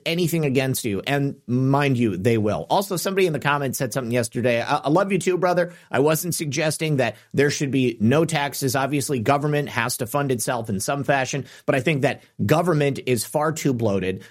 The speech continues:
Uh, we have redundancies between the federal and, uh, state jurisdictions, and we do not need income taxes. Uh, I live here in Florida. There is no state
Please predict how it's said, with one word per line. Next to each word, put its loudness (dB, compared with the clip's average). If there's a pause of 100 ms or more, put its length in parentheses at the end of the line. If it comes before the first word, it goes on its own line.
(100)
Uh, 0
we 0
have -2
redundancies 0
between 0
the 0
federal 0
and, -2
uh, 0
state -6
jurisdictions, -2 (380)
and 0
we 2
do 0
not -2
need -2
income 2
taxes. -8
Uh, 0
I -2
live 2
here 2
in 0
Florida. 0
There 2
is 2
no 2
state -4